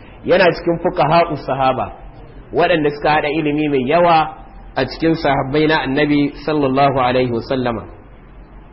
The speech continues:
Ya yi wafati a shekara ta saba'in da hudu, farko-farkonta bayan hijira. Shekara ta saba'in da hudu bayan hijira, kamar yadda wasu malamai suka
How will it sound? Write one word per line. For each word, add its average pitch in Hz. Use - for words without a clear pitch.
Ya 175
yi 185
wafati 170
a 143
shekara 151
ta 151
saba'in 151
da 139
hudu, 131
farko-farkonta 151
bayan 135
hijira. 127
Shekara 156
ta 170
saba'in 160
da 156
hudu 139
bayan 147
hijira, 151
kamar 139
yadda 139
wasu 131
malamai 127
suka -